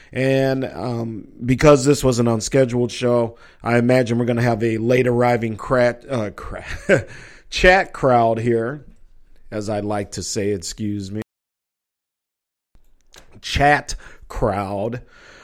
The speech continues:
Um, they'll be late arriving, but, uh, they'll, they'll be in here. And, um, again, folks, if you're out there listening to the live voice and you wanna call in,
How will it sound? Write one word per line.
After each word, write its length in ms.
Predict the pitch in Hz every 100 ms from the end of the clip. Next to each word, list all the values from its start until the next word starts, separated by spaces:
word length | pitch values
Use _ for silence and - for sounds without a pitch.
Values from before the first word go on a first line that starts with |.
| -
Um, 540 | 101 120 104 107 113
they'll 160 | 123 180
be 140 | 180
late 240 | 165 156 151
arriving, 500 | 135 131 127 123 123
but, 240 | 123 117
uh, 160 | 120 120
they'll, 340 | 120 131 131
they'll 180 | 123 131
be 220 | 123 127
in 140 | 123 120
here. 340 | 120 123 120
And, 200 | 117 110
um, 160 | 107 120
again, 400 | 123 147 180 185 - -
folks, 380 | - 120 117 -
if 120 | 117
you're 140 | 120 117
out 140 | 117
there 100 | 120
listening 360 | 120 120 120 117
to 100 | 127
the 80 |
live 260 | 120 120 113
voice 300 | 117 131 127
and 100 | 120
you 80 | 120
wanna 200 | 120 117
call 400 | - 120 117 120
in, 280 | 131 113